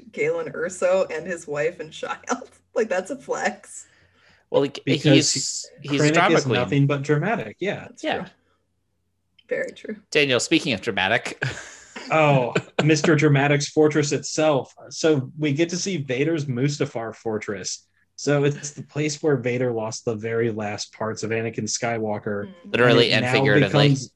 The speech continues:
Speaker 3: <laughs> literally and figuratively. And it's now become his base of operations. And, you know, in true drama queen fashion, he's like, "Let's build a castle.
Speaker 1: <laughs>
Speaker 3: I'm gonna have my own, like,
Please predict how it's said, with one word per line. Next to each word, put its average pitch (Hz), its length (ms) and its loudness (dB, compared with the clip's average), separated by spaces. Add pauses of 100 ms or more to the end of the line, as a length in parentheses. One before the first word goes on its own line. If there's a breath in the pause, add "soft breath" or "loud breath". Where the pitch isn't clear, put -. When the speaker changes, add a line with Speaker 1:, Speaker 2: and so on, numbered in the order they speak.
Speaker 3:
<laughs> - 120 -20
literally 180 760 2
and 165 300 0
figuratively. 135 920 -2 (460)
And 151 180 2
it's 147 220 0
now 123 240 -6
become 143 320 0
his 120 140 -2
base 120 300 -6
of 120 100 -4
operations. 113 920 -4 (440)
And, 147 420 2
you 180 60 2
know, 147 180 4
in 151 180 0
true 165 300 2
drama 127 340 0
queen 120 240 -8
fashion, 113 400 -4
he's 120 160 -4
like, 123 140 -2
"Let's 131 160 -4
build 147 220 2
a 185 40 2
castle. 127 1000 2
Speaker 1:
<laughs> 262 240 2
Speaker 3:
I'm 127 80 -6
gonna 123 180 -6
have 131 220 0
my 139 160 2
own, 143 220 2
like, 143 280 0